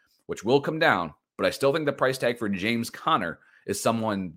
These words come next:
is something that I'm really trying to look for and leverage. He is going at running back seventeen. He's going at the three oh eight right now. So mid,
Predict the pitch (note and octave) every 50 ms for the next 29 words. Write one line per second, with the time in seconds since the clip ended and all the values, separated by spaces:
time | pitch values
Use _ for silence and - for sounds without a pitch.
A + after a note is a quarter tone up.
0 | - _ - G#2 F#2+ - - A#2 G#2 A2 G#2 G2+ G2 G2 F#2+ F#2 F#2 G#2+ A#2 A2+
1 | G#2+ G#2 - A#2 G#2 F#2+ F#2 F2+ F#2+ F#2 - - G2 F#2 F2 E2+ E2+ E2+ E2 C#2+
2 | C#2 C2 A#1 - _ _ _ _ _ _ _ _ _ _ _ _ _ _ _ _
3 | - _ _ _ _ _ - B2+ C#3+ D3 A#2 D3 C#3+ C#3 C3+ B2 G2 F#2 F#2+ G#2+
4 | A#2+ C3+ D3 D3 D3 C#3 C#3 - - C3 C3 C#3+ C#3 - A#2+ G2+ F#2 F2+ F#2 G2
5 | _ _ _ _ _ _ _ _ _ _ - G#2 G2 B2 B2 B2 A#2+ A2+ A2 -
6 | G#2+ G2 F#2+ F#2 F2+ F2+ E2 - - - C#3 D3+ D#3+ D3+ C3+ F#2+ A#2 A2+ G#2+ F#2
7 | F2+ E2+ D#2+ E2 D#2+ D2 D#2+ - - G2 F#2+ F#2+ G2+ A2 B2 C3 C3+ C3+ C3+ C3
8 | A#2+